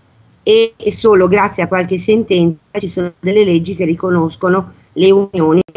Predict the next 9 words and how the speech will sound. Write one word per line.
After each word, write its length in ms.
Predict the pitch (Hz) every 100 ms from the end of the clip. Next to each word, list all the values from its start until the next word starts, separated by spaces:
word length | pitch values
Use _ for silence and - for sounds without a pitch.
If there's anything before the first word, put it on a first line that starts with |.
| -
o 300 | 202 208 196
eterosessuali 1160 | - 180 - 156 - 156 - 170 139 139 160 196 - - _ _ _ _ -
dello 200 | 170 165
stesso 360 | - 165 -
sesso, 640 | 208 175 156 - - 208 - _ _ -
eh, 160 | 180
per, 580 | 180 196 180 208 220 196 -
eh, 200 | 170 165
mm, 400 | 156 165 156